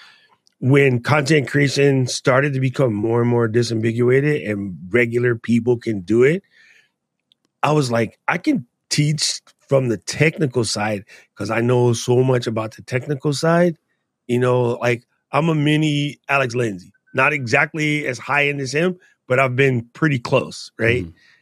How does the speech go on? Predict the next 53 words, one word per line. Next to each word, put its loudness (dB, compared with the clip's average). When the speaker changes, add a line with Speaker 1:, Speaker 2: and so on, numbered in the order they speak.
Speaker 1:
And 0
so, -2
yeah, 0
it's -6
like 0
the -4
dudes 0
that 0
have -2
been 2
to -4
the 0
moon 2
versus -2
the -12
guys 0
that's -12
been -4
to -10
space. 0
I'm 0
on 0
the -4
moon. -2
Speaker 2:
<laughs> 0
Speaker 1:
Alex -2
Lindsay 0
would 0
be -6
space, -4
but 2
pretty 0
close. -6
<laughs> 0
Speaker 2:
Yeah, 2
I 0
mean, 4
like 0
I -14
say, 0
it's, -6
it's -4
the 0
depth -2
of 0
knowledge 4
that -4
you've -8
got -2
that -6
is, -6
is -8
pretty, -6